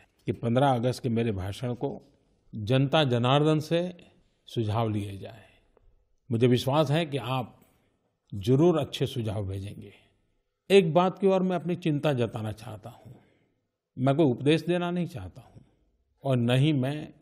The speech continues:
राज्य सरकार, केंद्र सरकार या स्थानीय स्वराज की संस्थाओं की इकाइयों की जिम्मेवारियों से बचने का रास्ता खोज रहा हूँ। अभी दो दिन पहले मैंने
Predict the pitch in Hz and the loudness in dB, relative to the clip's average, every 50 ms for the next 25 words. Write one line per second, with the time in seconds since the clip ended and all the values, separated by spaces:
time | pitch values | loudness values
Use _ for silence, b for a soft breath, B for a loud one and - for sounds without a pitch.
0 | _ _ _ _ _ _ _ - - 117 113 117 117 120 117 135 131 - 135 123 | _ _ _ _ _ _ _ -12 -6 -4 -2 0 0 0 0 0 -2 -2 -2 -4
1 | 120 107 131 127 127 131 131 123 - - 131 113 113 120 131 123 - - 127 117 | -4 -4 -4 -4 -2 -2 -4 -6 -6 -6 -4 -2 -2 -2 -2 -4 -4 -6 -8 -8
2 | 110 110 117 113 113 113 120 131 135 123 - _ _ _ _ _ _ - 123 135 | -8 -8 -10 -10 -10 -12 -14 -18 -20 -20 -20 _ _ _ _ _ _ -8 -6 -6
3 | 131 - - - - 110 113 123 131 139 143 131 - 127 120 117 120 127 117 - | -6 -6 -8 -8 -6 -4 -2 0 0 0 -2 -2 -4 -6 -6 -4 -4 -4 -4 -4
4 | 139 120 104 - 110 104 98 - - 123 123 117 - 127 113 92 - 113 113 113 | -6 -6 -6 -8 -10 -10 -10 -8 -6 -6 -6 -6 -6 -6 -8 -8 -8 -8 -6 -6
5 | 117 123 107 127 110 92 101 110 110 117 123 127 131 131 135 135 135 139 123 - | -6 -4 -4 -4 -4 -2 -2 0 2 2 2 2 2 2 2 2 2 0 0 -2
6 | 143 120 113 110 107 - 117 123 127 127 131 123 117 110 104 - - 120 117 - | -4 -2 -2 -2 -2 -2 -2 -2 -2 -2 -2 -4 -4 -6 -8 -8 -8 -10 -8 -8
7 | 113 107 101 101 101 104 - - 101 98 - - - - _ _ _ _ _ _ | -10 -10 -10 -10 -12 -14 -16 -20 -20 -20 -20 -20 -20 -20 _ _ _ _ _ _
8 | _ _ _ _ _ _ _ _ _ _ _ - - 131 120 117 127 113 104 104 | _ _ _ _ _ _ _ _ _ _ _ -10 -6 -2 0 2 2 0 0 -6
9 | - - _ _ _ _ - - 117 117 117 113 117 110 104 107 113 104 107 117 | -14 -18 _ _ _ _ -12 -6 -4 -2 0 0 0 -2 -2 -4 -4 -4 -2 -2
10 | 117 107 107 104 104 107 117 120 | -2 -2 -4 -4 -4 -6 -8 -10